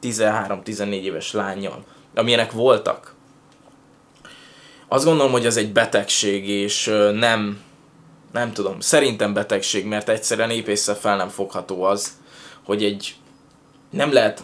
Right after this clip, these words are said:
nőként ránézni egy tizenhárom-tizennégy éves kislányra. Most lehet, hogy, ö, sokan megsértődtek, nem? Ők, ők lányok, ők kislányok, vagy hogy mondjam máshogy.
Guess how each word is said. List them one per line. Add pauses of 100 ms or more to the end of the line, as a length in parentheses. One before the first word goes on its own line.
nőként
ránézni
egy (180)
tizenhárom-tizennégy
éves
kislányra. (280)
Most (560)
lehet,
hogy,
ö, (120)
sokan (180)
megsértődtek,
nem? (320)
Ők,
ők
lányok, (100)
ők (460)
kislányok,
vagy
hogy
mondjam
máshogy.